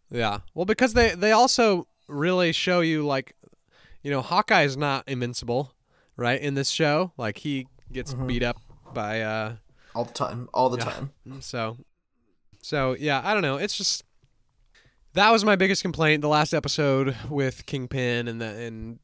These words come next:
Speaker 1: they, they, they got a little over, went a little overboard with
Speaker 2: Yeah.
Speaker 1: that last fight on the skating rink. But, uh, I really liked the vibe of the show, the Christmassy, um, atmosphere thing, and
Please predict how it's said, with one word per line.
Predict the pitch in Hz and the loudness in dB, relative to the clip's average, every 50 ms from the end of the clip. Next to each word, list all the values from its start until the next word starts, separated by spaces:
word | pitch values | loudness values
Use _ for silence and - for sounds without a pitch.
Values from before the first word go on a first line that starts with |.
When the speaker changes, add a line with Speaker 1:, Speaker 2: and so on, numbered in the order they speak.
| _ _ | _ _
Speaker 1:
they, | - 120 127 131 127 127 131 131 131 135 143 | -12 -8 -6 -4 -2 -2 -2 -2 -2 -2 -2
they, | 151 156 151 160 | -2 -2 -2 -2
they | 160 165 | -2 -2
got | 175 208 196 | -2 -2 -2
a | 185 | 0
little | 190 202 190 180 170 | 0 0 4 6 6
over, | 160 156 147 156 | 6 6 6 4
went | 175 220 233 | 2 2 0
a | 214 | 2
little | 208 226 226 220 196 | 2 2 4 6 8
overboard | 190 185 175 170 165 156 151 147 143 135 | 8 8 6 4 4 6 6 6 6 6
with | 135 131 | 2 2
Speaker 2:
Yeah. | - 139 | 0 0
Speaker 1:
that | 131 | 2
last | 131 131 131 127 - - | 2 2 2 2 2 0
fight | - 139 127 123 | 0 0 2 2
on | 120 117 | 0 -2
the | 117 | -2
skating | - - - 131 123 120 | -4 -2 -2 -2 -2 0
rink. | 120 120 117 120 117 - - - - - - - - - - _ _ - | 0 0 0 0 0 -2 -10 -20 -20 -20 -20 -20 -20 -20 -20 _ _ 0
But, | 120 135 123 123 - - - | 4 4 4 4 2 2 4
uh, | 147 139 135 131 131 131 135 131 123 | 4 6 8 8 8 6 6 4 4
I | 135 160 175 | 4 4 4
really | 185 160 139 143 151 165 180 180 | 4 4 2 2 4 4 4 4
liked | 170 156 156 160 170 - - - | 4 6 4 4 2 -2 -6 -8
the | 139 | -4
vibe | 120 127 123 123 131 127 131 | -2 2 2 4 2 2 0
of | 131 | -2
the | 131 | -4
show, | - - 139 127 127 | -2 -2 0 0 0
the | 127 127 | 0 -2
Christmassy, | - - 131 120 - 135 127 - - 131 123 123 123 120 120 123 117 - - | -4 -6 -6 -6 -4 -6 -6 -6 -4 -4 -4 -4 -4 -4 -6 -6 -8 -12 -14
um, | - 123 120 113 110 107 104 104 104 107 107 107 107 110 156 _ _ _ _ _ - | -12 -10 -8 -6 -6 -4 -4 -6 -6 -8 -8 -10 -12 -14 -18 _ _ _ _ _ -12
atmosphere | - 127 117 110 120 117 - - - 120 113 113 117 | -8 -8 -6 -6 -6 -6 -6 -6 -4 -4 -4 -4 -4
thing, | - 123 113 110 113 110 113 117 117 110 | -2 -4 -2 -2 -2 -2 -2 -2 -4 -4
and | 101 101 - | -6 -6 -10